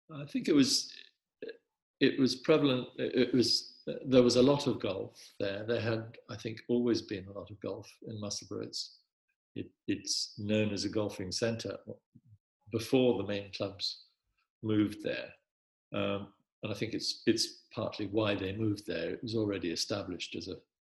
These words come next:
a golfing ground. There were other things in force that, that drove the move to Musselburgh. And I think there is a link between the racing set,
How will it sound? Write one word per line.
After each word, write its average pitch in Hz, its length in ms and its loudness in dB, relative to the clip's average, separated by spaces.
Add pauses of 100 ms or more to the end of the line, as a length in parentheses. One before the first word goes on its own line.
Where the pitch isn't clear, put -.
(220)
a - 20 -8
golfing 98 480 -6
ground. 90 380 -8 (880)
There 135 240 8
were 131 180 8
other 147 160 8
things 117 920 0 (100)
in 113 120 -2
force 117 640 0
that, 117 180 0 (160)
that 98 160 0 (320)
drove 117 480 10 (100)
the 107 80 -2
move 101 360 2 (480)
to 98 80 -14
Musselburgh. - 500 -8 (1200)
And 92 100 -12
I 98 40 -8
think 120 200 -6 (260)
there 110 140 2
is 113 160 2
a 113 60 0
link 113 340 -2 (800)
between 104 520 0 (220)
the 101 80 -2
racing 107 500 4
set, - 360 -6